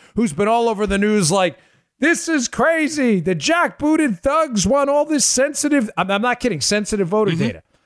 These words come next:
Speaker 1: Matter of fact, even in the Reuters piece,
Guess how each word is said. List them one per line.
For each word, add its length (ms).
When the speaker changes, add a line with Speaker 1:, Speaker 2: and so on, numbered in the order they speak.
Speaker 1:
Matter 220
of 80
fact, 360
even 220
in 120
the 80
Reuters 440
piece, 460